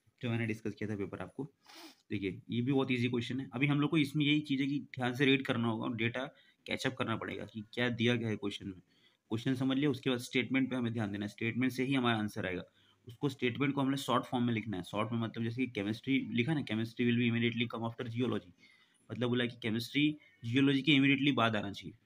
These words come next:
ठीक है। तो हमको उसको इतना बड़ा स्टेटमेंट नहीं लिखना है हमारे आंसर में, उसको हमने शॉर्ट फॉर्म में लिखना है। जैसे कि केमिस्ट्री लिख दिया मैंने, फिर कॉमा करके जियोलॉजी लिखा,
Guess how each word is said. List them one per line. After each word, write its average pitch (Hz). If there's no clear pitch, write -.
ठीक 151
है। 151
तो 139
हमको 131
उसको 139
इतना 120
बड़ा 143
स्टेटमेंट 143
नहीं 139
लिखना 117
है 98
हमारे 101
आंसर 101
में, 101
उसको -
हमने 139
शॉर्ट 131
फॉर्म 123
में 123
लिखना 113
है। 104
जैसे 107
कि 127
केमिस्ट्री 120
लिख 143
दिया 127
मैंने, 120
फिर 143
कॉमा 113
करके 110
जियोलॉजी 135
लिखा, 131